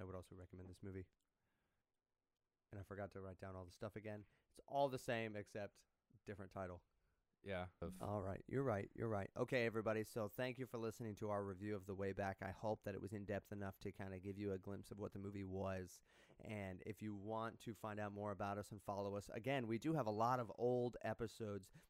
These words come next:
Speaker 1: that fall under the title right now of Remember That Movie Podcast. And I think it li-, it's listed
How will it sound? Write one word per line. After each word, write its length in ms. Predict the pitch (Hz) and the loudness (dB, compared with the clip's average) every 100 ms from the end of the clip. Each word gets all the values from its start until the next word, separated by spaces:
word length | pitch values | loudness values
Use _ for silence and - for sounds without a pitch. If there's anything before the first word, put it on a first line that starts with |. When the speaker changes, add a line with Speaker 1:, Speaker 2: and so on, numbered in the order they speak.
| - | 0
Speaker 1:
that 160 | 110 - - | 0 0 4
fall 320 | 117 120 - | 6 6 4
under 200 | 110 101 | 0 -2
the 120 | 101 | -4
title 400 | 101 107 101 101 | -4 -2 0 0
right 240 | 95 95 98 87 | 0 -2 -4 -4
now 280 | 107 104 - | -2 -2 -2
of 140 | 98 92 | -4 -6
Remember 320 | 92 95 92 | -8 -8 -8
That 200 | 92 - | -8 -8
Movie 200 | 92 92 | -10 -8
Podcast. 680 | - 98 95 - 95 90 - - - - - | -4 -4 -4 -6 -6 -6 -10 -20 -20 -20 -8
And 260 | 117 98 - | -4 -4 -6
I 60 | 101 | -6
think 240 | 139 131 | -4 -2
it 160 | 110 101 | -4 -2
li-, 120 | 113 | -4
it's 160 | 110 - | -4 -4
listed 340 | 117 - 113 | -6 -4 -8